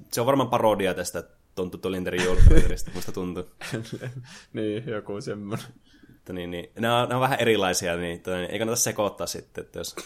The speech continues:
Speaker 1: haluaa tämän alkuperäisen Tonttu Tolinterin nähdä, niin
Speaker 2: Se on vähän,
Speaker 1: joulukalenteri
Speaker 2: se on
Speaker 1: ei
Speaker 2: niinku
Speaker 1: ole se.
Speaker 2: lapsille suunnattu
Speaker 1: Mm.
Speaker 2: se alkuperäinen.
Speaker 1: Jep, ja tää on sitten vähän niinku aikuisimmalle yleisölle suunnattu tää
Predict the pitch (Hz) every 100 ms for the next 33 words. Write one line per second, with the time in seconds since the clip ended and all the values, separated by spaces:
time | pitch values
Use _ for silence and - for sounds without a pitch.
0 | - - _ _ - - _ - 95 92
1 | 95 90 95 104 110 98 92 95 101 98
2 | 101 101 90 82 87 85 87 85 87 _
3 | - 92 95 98 98 95 87 87 95 92
4 | 92 95 95 - 87 92 113 - _ -
5 | 90 92 95 - 101 95 98 - - 101
6 | 107 95 - 127 98 - - 90 90 87
7 | 85 82 - 87 85 85 85 85 90 87
8 | 87 87 87 - 95 92 98 90 101 95
9 | 90 - 90 -